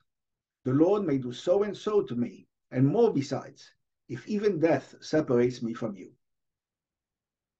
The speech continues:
Note that she does not talk about her love of gods, of Torah, of commandments, or of Israel. She talks only about her love of Naomi.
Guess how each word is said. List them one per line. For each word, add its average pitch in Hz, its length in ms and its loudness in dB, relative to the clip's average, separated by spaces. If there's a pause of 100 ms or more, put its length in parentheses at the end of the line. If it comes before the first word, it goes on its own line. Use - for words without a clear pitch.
(280)
Note 214 300 2
that 143 120 0
she 147 120 -6
does 135 220 2
not 220 220 -2
talk 170 260 2
about 127 260 -2
her 120 100 2
love 139 280 4
of - 180 -2
gods, 127 540 0 (420)
of 123 200 0
Torah, 123 480 2 (440)
of 135 180 2
commandments, 143 760 0 (120)
or 202 160 4
of 220 120 -2
Israel. 214 460 2 (760)
She - 200 -12
talks - 460 0
only 247 560 2
about 131 340 0
her 113 120 0
love 131 440 4
of 127 260 -4
Naomi. 104 500 -4